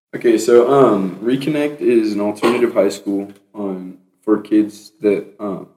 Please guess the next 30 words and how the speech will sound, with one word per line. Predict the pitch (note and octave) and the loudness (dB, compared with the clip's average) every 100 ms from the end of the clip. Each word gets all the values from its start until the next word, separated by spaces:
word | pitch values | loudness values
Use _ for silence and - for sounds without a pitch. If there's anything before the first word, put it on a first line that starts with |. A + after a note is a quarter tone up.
| _ | _
need | G#2+ A2+ - | -4 -2 -2
a | F#2+ | -2
little | A2+ | -2
bit | G#2+ G#2+ | 0 0
extra | G#2+ - F#2+ | -2 -4 -6
help | G2+ F#2+ - | -4 -4 -4
getting | G#2+ G#2 G2+ | -4 -4 -4
through | G#2 G#2 | -6 -4
high | G#2+ | -4
school | G#2 - G#2 G2+ F#2+ - F2+ | -6 -6 -4 -2 -4 -4 -6
or, | F2+ F2+ _ _ _ _ _ | -6 -8 _ _ _ _ _
um, | - F2+ D#2+ - _ _ F#2+ | -12 -10 -10 -14 _ _ -14
just | G2 - _ _ _ | -14 -14 _ _ _
kinda | A2+ A2 G#2 G2 F#2 - _ _ - | -2 0 0 0 -4 -10 _ _ -6
through | A2 | -2
their | G#2+ | -2
first | G#2+ G#2+ - | 0 -2 -2
two | - | -6
years | G#2 G2 G2 | -2 -2 -2
of | F2+ | -4
actual | D#2+ E2 - G2 | -6 -6 -8 -4
high | F#2+ | -4
school | - G2 F#2+ | -4 -6 -2
way. | G2 G2 | 0 0
Usually | G2 F#2+ - G2 F#2+ - _ _ | -2 -8 -8 -6 -6 -8 _ _
you, | G2 G2 F2+ F#2 - _ | -12 -10 -8 -10 -14 _
um, | G2+ E2+ - - _ _ - | -12 -10 -14 -20 _ _ -12
attend | G2+ B2 A#2+ G#2+ - _ _ _ _ _ _ - | -6 -4 -2 -4 -12 _ _ _ _ _ _ -4
Reconnect | A#2 A2+ A2 G#2+ G#2 | -2 -2 -6 -6 -2
around | G#2 G#2 G#2 G2+ G2 D#2+ | -2 0 -2 -4 -6 -10